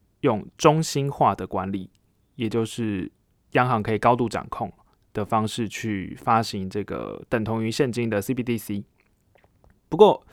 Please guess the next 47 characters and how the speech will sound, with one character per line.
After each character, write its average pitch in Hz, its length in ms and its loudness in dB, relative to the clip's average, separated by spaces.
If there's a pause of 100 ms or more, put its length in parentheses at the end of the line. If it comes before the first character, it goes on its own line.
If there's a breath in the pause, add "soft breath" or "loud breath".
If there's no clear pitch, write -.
(380 loud breath)
我 127 160 4
们 110 260 0
要 156 180 10
怎 120 300 2
么 101 140 0
拿 104 240 2
到 165 180 4
这 156 80 2
个 139 80 4
C - 180 -2
B 127 140 0
D 120 180 0
C 113 260 -4
呢？ 107 260 -2 (200)
其 - 140 -2
实 160 100 4
并 175 200 6
不 117 100 0
是 135 180 0
直 113 140 -6
接 120 140 4
跟 123 240 2
央 135 180 6
行 98 240 -10
拿 - 160 -12
啦。 - 220 -14 (380 soft breath)
那 127 300 0
这 165 120 4
边 143 140 4
就 143 100 6
会 139 120 4
介 120 200 4
绍 107 240 2
一 - 20 -8
下， 98 340 0 (220)
呃， - 400 -4
国 131 160 2
际 160 160 4
上 135 180 6
一 104 60 0
个 101 240 0
非 131 140 0
常 104 180 0
炫 131 180 2
炮 117 200 4
的 98 40 -4
词， - 220 -10